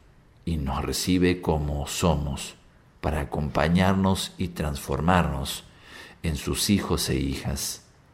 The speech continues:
Qué maravilloso es saber que Dios es lleno de misericordia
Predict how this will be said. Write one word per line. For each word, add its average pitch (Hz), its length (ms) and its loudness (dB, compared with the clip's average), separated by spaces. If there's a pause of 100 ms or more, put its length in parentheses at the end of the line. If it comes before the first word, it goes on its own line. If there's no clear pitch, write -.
(520)
Qué 90 120 2
maravilloso 87 720 6
es 85 100 4
saber 87 400 4
que 87 140 2
Dios 87 400 4 (480)
es 76 260 0
lleno 113 260 6
de 90 100 4
misericordia 76 960 2